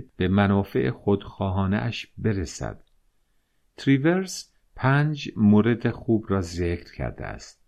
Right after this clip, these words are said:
اما من این دو نظر خودم را در این مورد قانع کننده تر می‌دانم. نظریه اول را که خطر نامیده‌ام،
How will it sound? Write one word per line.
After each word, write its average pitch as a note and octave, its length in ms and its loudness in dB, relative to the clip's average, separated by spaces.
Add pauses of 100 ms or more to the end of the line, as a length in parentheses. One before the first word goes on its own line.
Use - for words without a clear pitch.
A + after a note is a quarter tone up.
(260)
اما E3+ 240 4
من C3+ 180 2
این C3+ 140 0
دو G#2+ 220 2
نظر G2 400 2
خودم G#2 380 0
را F#2+ 80 0
در E2+ 200 -2
این E2 120 0
مورد F#2 220 -2 (200)
قانع G2+ 460 0
کننده A2 600 0
تر A#2 300 -4
می‌دانم. C#2 600 -4 (960)
نظریه C3 760 4
اول B2 460 0
را A2 120 2
که G#2+ 180 -6
خطر A2 640 -2
نامیده‌ام، D#2+ 680 -2